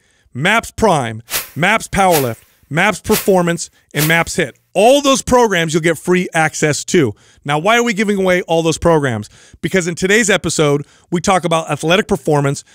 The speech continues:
and we've actually created a bundle with all those programs and discounted them tremendously. Each one of those programs is roughly a hundred to a hundred fifty dollars each. Here's what we're doing. We put them all together in an Extreme Athlete bundle.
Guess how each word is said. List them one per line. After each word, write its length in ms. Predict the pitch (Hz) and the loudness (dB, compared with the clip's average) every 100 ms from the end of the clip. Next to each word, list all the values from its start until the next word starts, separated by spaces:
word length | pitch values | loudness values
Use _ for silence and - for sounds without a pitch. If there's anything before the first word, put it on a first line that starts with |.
| _ - | _ -8
and 140 | 156 | -2
we've 160 | 180 214 | 0 2
actually 320 | 226 - 208 | 0 -2 -10
created 560 | - 190 180 180 175 - _ - | -8 0 2 2 0 -2 _ -4
a 140 | 165 | -2
bundle 560 | 139 - 196 226 170 135 | -2 -2 0 2 0 -2
with 160 | 143 - | -6 -2
all 140 | 190 | 0
those 160 | 208 208 | 2 0
programs 560 | - 180 156 147 143 - | 0 0 2 0 -2 -4
and 240 | 151 143 | -4 -2
discounted 500 | 190 196 - 165 151 | -2 -2 0 0 0
them 200 | 147 - | -2 -2
tremendously. 600 | - 170 170 196 175 131 151 | -2 0 2 0 -2 -6 -4
Each 200 | 233 254 | -4 -2
one 80 | 269 | 0
of 40 | |
those 120 | 240 | 0
programs 520 | - 233 214 170 165 | 2 0 2 0 0
is 200 | 147 127 _ _ _ - | -4 -6 _ _ _ -2
roughly 380 | 202 202 190 165 | -2 0 -2 0
a 100 | 147 | 0
hundred 360 | 190 196 180 | 0 2 0
to 80 | 165 | 0
a 20 | |
hundred 240 | 170 180 170 | 0 0 -2
fifty 180 | 165 | -2
dollars 300 | 160 156 135 - | 0 0 -2 -4
each. 460 | 214 220 185 - - _ _ _ _ | 2 4 2 -2 -8 _ _ _ _
Here's 240 | - 202 185 | -2 0 2
what 140 | 233 | 2
we're 100 | 208 | 2
doing. 300 | 185 190 117 _ _ _ | 2 2 -2 _ _ _
We 80 | 180 | -6
put 200 | - 202 | -2 -2
them 140 | 180 175 | -2 -4
all 300 | 190 208 247 | 0 2 2
together 560 | - 208 190 170 170 180 _ _ - | -2 -2 0 2 0 -2 _ _ -4
in 100 | 170 | 0
an 100 | 170 | 0
Extreme 560 | 160 - 196 196 202 202 - | -2 -2 0 0 0 -4 -2
Athlete 440 | 175 175 190 185 | -2 -2 -6 -2
bundle. 400 | 170 170 135 135 | 0 2 0 -2